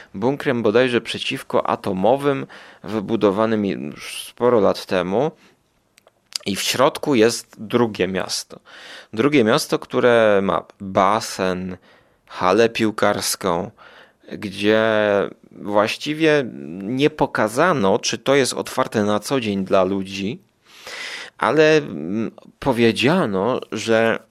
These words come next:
Finlandczycy, jakby Finowie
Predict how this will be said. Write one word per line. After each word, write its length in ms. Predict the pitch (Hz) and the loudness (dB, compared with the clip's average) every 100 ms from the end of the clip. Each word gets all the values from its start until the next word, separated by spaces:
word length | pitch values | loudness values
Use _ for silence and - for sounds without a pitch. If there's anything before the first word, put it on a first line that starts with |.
| _ _ _ _ _ _ _ 151 151 | _ _ _ _ _ _ _ 0 0
Finlandczycy, 1000 | - 156 147 139 139 - 185 180 156 147 | -2 -2 0 0 -2 -6 -6 -2 0 2
jakby 500 | 139 131 131 139 131 - _ - | 0 -2 0 0 0 -10 _ -6
Finowie 640 | 123 - 135 175 151 127 | -4 0 2 2 4 2